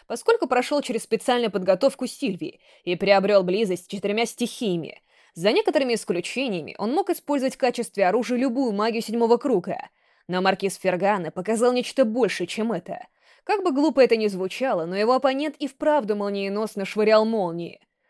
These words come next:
Теодор на какое-то время об этом задумался. И в его голове проскочила одна мысль.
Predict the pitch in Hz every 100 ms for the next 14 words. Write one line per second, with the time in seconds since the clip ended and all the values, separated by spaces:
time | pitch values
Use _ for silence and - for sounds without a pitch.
0 | _ _ 196 233 415 403 294 269 254 208
1 | 190 214 240 196 196 233 247 214 247 247
2 | 190 156 - 165 - - _ _ _ -
3 | 175 190 202 202 190 196 190 185 185 208
4 | 277 - 233 - 220 208 202 220 233 -
5 | -